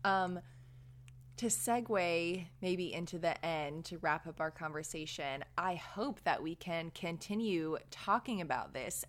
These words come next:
at our A P T Happy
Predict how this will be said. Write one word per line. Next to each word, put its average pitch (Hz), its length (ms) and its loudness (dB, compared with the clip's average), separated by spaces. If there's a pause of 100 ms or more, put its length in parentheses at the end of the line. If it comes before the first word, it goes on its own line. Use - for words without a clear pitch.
at 175 180 4 (160)
our 165 400 2 (500)
A 214 140 4
P 208 200 -4
T 196 220 -2
Happy 208 460 0